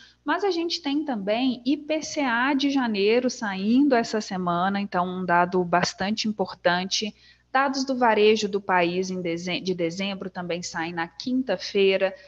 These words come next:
Temos uma série de empresas de bancos nacionais divulgando os balanços do quarto trimestre de dois mil e vinte e dois.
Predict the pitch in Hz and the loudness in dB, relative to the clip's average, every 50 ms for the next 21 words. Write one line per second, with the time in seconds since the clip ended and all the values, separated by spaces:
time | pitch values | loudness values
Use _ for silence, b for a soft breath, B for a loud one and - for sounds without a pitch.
0 | B B B - 254 247 254 254 247 247 247 247 247 240 226 220 - - - - | B B B -4 -2 -2 0 0 0 2 2 2 2 2 0 -2 -2 -4 -8 -10
1 | - - 240 254 262 247 - - - - 320 381 523 605 - 440 330 247 247 214 | -6 -2 0 0 0 -2 -4 -8 -4 0 0 2 2 2 2 2 0 0 0 -2
2 | 196 190 185 - 180 190 202 226 247 240 220 202 196 190 190 185 180 180 180 185 | -4 -4 -4 -2 0 0 2 2 2 2 0 0 -2 -2 -2 -4 -2 0 0 0
3 | 190 202 208 - - 185 175 175 - - 185 185 190 196 202 214 208 196 226 277 | 0 -2 -6 -10 -8 -8 -6 -6 -4 -4 -4 -4 -2 0 0 0 0 0 0 0
4 | 294 294 302 294 262 226 220 220 220 254 285 330 311 277 247 240 214 208 202 196 | -2 -2 -4 -6 -2 0 0 0 2 0 0 0 -2 -2 -2 2 4 4 4 4
5 | 190 190 190 196 - - 208 196 190 220 269 285 - - - 240 226 277 - - | 2 -2 -4 -6 -6 -6 -6 -6 -4 -4 -4 -4 -4 -4 -2 0 0 0 -2 -4
6 | - 254 247 - 226 214 202 180 185 190 - - 190 196 185 180 190 190 214 208 | -6 -6 -6 -4 -6 -4 -2 -2 -4 -4 -6 -8 -10 -8 -8 -6 -4 -6 -2 -2
7 | 214 202 196 196 190 185 180 180 180 175 170 175 - 170 170 170 180 190 208 240 | -2 -2 -2 -4 -4 -6 -6 -6 -6 -8 -8 -8 -8 -6 -2 0 2 2 2 0
8 | - | -2